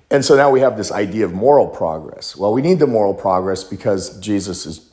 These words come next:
not available for a <laughs> while. He's not coming back for a while, so we have to do something.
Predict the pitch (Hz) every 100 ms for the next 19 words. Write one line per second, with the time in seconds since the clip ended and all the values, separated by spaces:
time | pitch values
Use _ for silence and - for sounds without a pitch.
0 | 92 85 73 71 - - 78 85 80 87
1 | 76 62 - - 73 85 - 110 85 57
2 | - - 107 104 87 - 110 87 80 85
3 | 120 - - 95 82 71 69 73 92 82
4 | 90 82 87 117 131 - 73 - 73 104